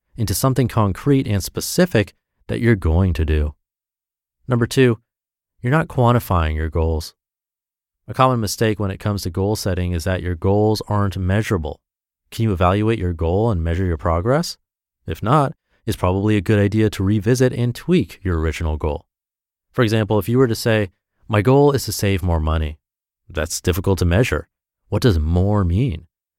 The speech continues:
That goal could be interpreted in many different ways, and I might pat myself on the back for saving ten dollars when really, ten dollars can't buy very much at all. But if I were to say that my goal is to save five thousand dollars by this summer,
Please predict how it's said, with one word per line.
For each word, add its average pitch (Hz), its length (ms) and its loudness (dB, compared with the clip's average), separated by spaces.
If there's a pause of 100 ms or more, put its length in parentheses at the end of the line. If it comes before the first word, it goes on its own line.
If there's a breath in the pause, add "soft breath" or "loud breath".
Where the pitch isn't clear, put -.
(120)
That 104 160 -2
goal 127 160 4
could 127 120 0
be 123 100 0
interpreted 123 480 0
in 123 260 -2
many 127 260 0
different 90 300 -2
ways, 78 400 -8 (200)
and 95 100 -4
I 90 40 -2
might 98 200 -2
pat 101 180 -2
myself 104 320 -2
on 107 80 -2
the 101 60 -4
back 104 240 -2
for 110 80 -4
saving 110 440 -2
ten 175 280 -4
dollars 98 400 0
when 90 140 0
really, 107 360 4 (440)
ten 143 160 -6
dollars 147 300 2
can't 143 320 -2
buy 123 240 2
very 120 240 2
much 117 300 -2
at 107 180 -2
all. 123 320 0 (640)
But 117 80 -2
if 92 80 0
I 113 80 4
were 107 160 2
to 101 80 -2
say 107 260 0
that 104 200 -2
my 98 140 0
goal 104 280 0
is 98 80 -4
to 95 100 -8
save 92 240 -2
five 90 360 0
thousand 135 440 0
dollars 85 380 2
by 80 260 0
this 80 240 -4
summer, 127 520 0